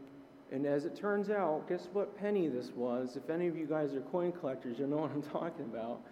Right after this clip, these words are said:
In nineteen forty-three, there was a pr-, there was, uh, uh, because of a shortage in copper and the, the,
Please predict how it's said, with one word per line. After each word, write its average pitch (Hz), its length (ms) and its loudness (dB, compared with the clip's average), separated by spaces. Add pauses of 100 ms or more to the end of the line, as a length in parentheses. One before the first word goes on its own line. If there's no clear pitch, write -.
(460)
In 147 100 -2
nineteen 214 580 2
forty-three, 185 1300 2 (460)
there 151 80 6
was 151 160 4
a 151 60 2
pr-, - 380 -12
there 156 160 4
was, 165 300 2
uh, 139 380 2 (420)
uh, 127 220 2 (100)
because 170 320 0
of 190 140 0
a 170 40 -4
shortage 190 840 0 (580)
in 147 480 4 (240)
copper 180 460 4
and 123 180 2
the, 127 300 0
the, 123 60 2